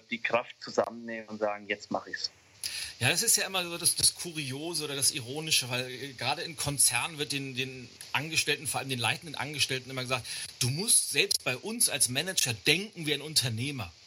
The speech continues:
Speaker 2: Und wenn dann viele anfangen oder vielleicht sogar von, von der Mentalität so sind wie Unternehmer, ich würd mal uns beide dazu zählen,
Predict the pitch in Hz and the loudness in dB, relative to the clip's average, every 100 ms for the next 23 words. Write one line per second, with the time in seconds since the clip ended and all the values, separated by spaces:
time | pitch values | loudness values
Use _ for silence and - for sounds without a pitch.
0 | - - - - - - - - - 151 | -20 -20 -14 -14 -14 -18 -20 -20 -6 -2
1 | 135 160 185 147 185 160 190 302 - 139 | 2 4 4 2 2 2 0 0 2 2
2 | 147 139 135 139 - 135 131 123 - 127 | 2 0 2 2 4 4 2 0 -4 -2
3 | 131 127 135 147 135 123 120 160 190 - | 0 0 0 -2 0 0 0 0 -2 0
4 | 135 117 139 160 - 127 127 117 120 147 | 2 2 0 0 -2 0 0 0 0 0
5 | 135 123 117 120 117 113 131 110 131 139 | 0 -2 -6 -4 -4 2 2 4 2 2
6 | 123 - 135 - 135 | 0 0 4 4 4